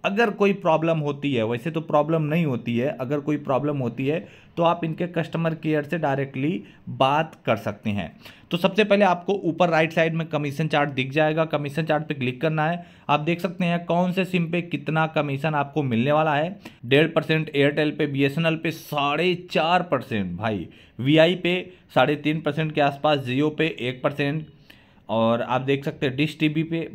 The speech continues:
भाई अच्छा खासा कमीशन मिल रहा है। आप देख सकते हैं दो सौ के रिचार्ज पे आपको लगभग, अ, सात आठ रुपये मिल जाएंगे।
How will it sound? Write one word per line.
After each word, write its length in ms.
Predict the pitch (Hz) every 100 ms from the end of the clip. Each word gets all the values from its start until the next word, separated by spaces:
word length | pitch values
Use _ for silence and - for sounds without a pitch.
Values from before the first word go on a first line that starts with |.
| 110
भाई 200 | 110 117
अच्छा 360 | 110 - 156
खासा 420 | 135 - 113 104 131
कमीशन 420 | 113 107 101 101
मिल 180 | 92 85
रहा 160 | 87
है। 120 | 80 - -
आप 120 | 92
देख 220 | 87 113 131
सकते 240 | 165 147
हैं 300 | 135 156 - - - - -
दो 140 | 120
सौ 140 | 135 147
के 120 | 151
रिचार्ज 400 | 147 139 143 147
पे 120 | 147
आपको 600 | 135 131 143 147 147 147 - - - -
लगभग, 420 | 120 113 139 139 147
अ, 220 | 139 139
सात 340 | 139 127 127
आठ 180 | 135 131
रुपये 240 | 139 143
मिल 240 | 139 117 120
जाएंगे। 480 | 117 110 107 139